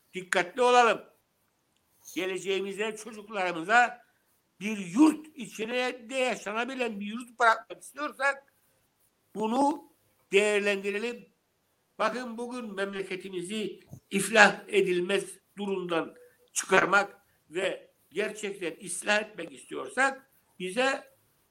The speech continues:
Birleşmiş Milletler, A B vesaire çeşitli raporlarıyla bize ne yapmamız gerektiği söyleniyor. Masraf yapıyorlar.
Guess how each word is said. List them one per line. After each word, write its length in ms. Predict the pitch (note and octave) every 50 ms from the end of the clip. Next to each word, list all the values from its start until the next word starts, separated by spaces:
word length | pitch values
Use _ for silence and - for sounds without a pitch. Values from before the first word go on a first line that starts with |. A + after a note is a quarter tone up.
| _ -
Birleşmiş 680 | G3 A3 A3 A3 A3 G3+ G3+ G#3 C4 B3+ A3 - -
Milletler, 440 | B3 A#3 G#3 G3 G3 - G#3 G#3 A3 -
A 260 | - A#3+ B3 B3 A3+
B 200 | B3 B3 B3 A#3+
vesaire 720 | A#3+ G#3+ - - D4 C4+ B3 A3 G#3+ A#3 B3+ C4 C#4 - - _ _ _ _ _
çeşitli 540 | - - F#3+ G3 F#3+ G3 G#3+ G3+ G#3 B3 C4
raporlarıyla 1000 | B3+ A#3 - - G#3 G#3+ F#3+ F#3 F#3 G3+ A#3 B3+ B3+ B3 B3 C4 C4+ C4 - - _ _ _ _ -
bize 280 | F#3 F#3 F#3 F#3+ G#3+ A3+
ne 60 | A#3+
yapmamız 520 | B3 A#3+ A#3+ A#3+ - A#3 A3+ G#3 G3 F#3+
gerektiği 760 | F3+ G3 G3 F#3+ F3 E3+ - - G3+ G#3+ A#3 B3+ B3 - - _ _
söyleniyor. 680 | - - G3+ G#3+ G#3 G#3 A3 A#3+ C4 C4+ B3+ A#3 - - - _ _ _ _ _ _ _ _ _ _ _ _ _ _
Masraf 500 | F3+ A3 G#3+ G#3+ - - A#3+ B3+ B3 B3+
yapıyorlar. 580 | C#4 C4+ F#3+ A3 A#3 A3 G3+ F3+ D3+ B2 -